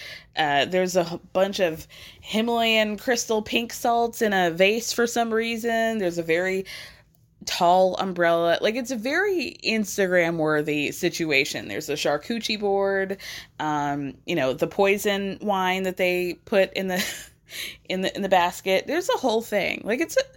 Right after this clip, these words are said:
like, were Taryn and Vina the ones that had to set all this up? 'Cause it seemed really involved. Like, it was a Housewives level, uh, of decor. And, and I'm just very confused. But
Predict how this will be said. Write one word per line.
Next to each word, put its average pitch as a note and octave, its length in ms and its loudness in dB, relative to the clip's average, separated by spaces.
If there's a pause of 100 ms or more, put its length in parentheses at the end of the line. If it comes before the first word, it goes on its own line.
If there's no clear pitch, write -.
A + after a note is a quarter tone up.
(320)
like, C#4 220 2
were C#4 240 -2
Taryn B4+ 440 -2
and C#4+ 100 4
Vina B3+ 240 0
the A#3 100 0
ones A3 240 0
that A#3+ 80 2
had A3+ 160 2
to F3+ 80 -2
set G3+ 240 2
all G3 160 2
this F#3+ 200 0
up? F#3 180 0
'Cause A3 180 -2
it A#4 120 -2
seemed C5 220 -4
really F3+ 320 2
involved. C#3 460 -4
Like, A#3 120 2
it B4 120 0
was G#4 140 2
a G#3+ 320 4
Housewives D#3+ 640 0
level, C#3 480 -4 (960)
uh, D3+ 260 -2
of D#3 200 2
decor. D#3 640 -2 (840)
And, A#3+ 160 0
and B3 180 6
I'm E4 180 2
just D#4 180 -2
very E3 240 2
confused. - 500 -10
But G#3 200 0